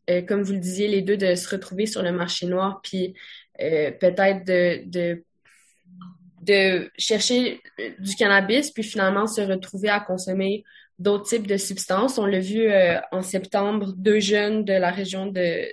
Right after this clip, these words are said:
de Montréal qui ont fait des surdoses. De, dans l'un des cas, je crois que son nom, c'était Frédéric, un jeune de dix-neuf ans qui, euh, ne pouvait plus s'acheter du cannabis légal à la S Q D C quand la loi a été changée,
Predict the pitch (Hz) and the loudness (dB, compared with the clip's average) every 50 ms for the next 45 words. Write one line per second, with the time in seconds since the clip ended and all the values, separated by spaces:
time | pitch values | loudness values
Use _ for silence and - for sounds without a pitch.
0 | - _ - 180 175 180 175 175 185 180 175 180 180 185 190 196 190 _ _ - | -12 _ -6 -4 -2 -2 -4 -4 -2 -2 -2 0 -2 -2 -4 -6 -10 _ _ -20
1 | - - _ _ _ _ _ - - 185 180 180 - 196 196 185 208 202 196 - | -20 -20 _ _ _ _ _ -4 -2 -2 -2 -2 -2 -4 -4 -2 -4 -4 -4 -4
2 | 202 190 196 190 196 190 196 220 262 277 247 - - - _ - 185 190 190 185 | -6 -6 -2 0 0 2 2 4 4 2 2 0 -4 -12 _ -10 -6 -4 -2 0
3 | 180 180 180 190 190 190 202 214 220 226 214 202 208 - 233 220 233 226 - - | -2 -2 -2 0 0 2 2 2 2 2 0 -4 -6 -4 -4 -2 -2 -2 -4 -6
4 | - 214 208 208 - - 190 196 208 220 220 220 208 - - 196 190 190 196 - | -8 -8 -8 -8 -8 -8 -6 -4 -4 -4 -6 -8 -8 -6 -4 -2 -2 -2 -4 -4
5 | - - 233 208 202 196 190 226 240 247 247 233 196 196 196 208 208 226 214 202 | -4 -2 0 0 0 0 2 2 0 0 0 -2 -2 -2 -2 -2 -2 -2 -2 -2
6 | 190 190 185 - 220 214 202 202 190 202 208 208 233 240 - - - - - - | -4 -4 -4 -2 -2 0 0 0 -2 -4 -4 -4 -4 -6 -10 -14 -20 -20 -20 -20
7 | - - - _ _ - - - - 202 202 202 196 185 185 185 185 185 185 180 | -20 -20 -20 _ _ -20 -18 -14 -10 -6 0 4 8 8 10 10 10 10 8 4
8 | 180 180 180 175 - - - 202 196 190 - 208 208 208 202 240 254 240 - - | 0 -2 -4 -6 -8 -6 -4 -2 -2 0 2 4 4 4 4 2 0 2 2 0
9 | 202 196 - - - 226 220 190 190 190 190 202 185 180 180 185 208 214 214 - | -2 -2 -4 -4 -4 -6 -6 -6 -6 -6 -4 -2 0 0 -2 -2 -4 -6 -4 -4
10 | 208 190 185 196 196 208 214 196 180 170 180 190 190 - - 185 190 190 190 190 | -4 -4 -2 -2 -2 -2 -2 -2 -4 -4 -4 -6 -6 -8 -8 -6 -4 -4 -4 -4
11 | - 226 220 - 214 202 190 170 175 185 190 196 202 202 196 202 190 190 - 180 | -6 -8 -6 -6 -4 -4 -2 -2 -2 -2 -2 -2 -2 -2 -4 -6 -10 -8 -6 -6
12 | 170 180 180 180 196 202 214 233 226 233 | -4 -4 -4 -4 -4 -2 -2 -4 -4 -8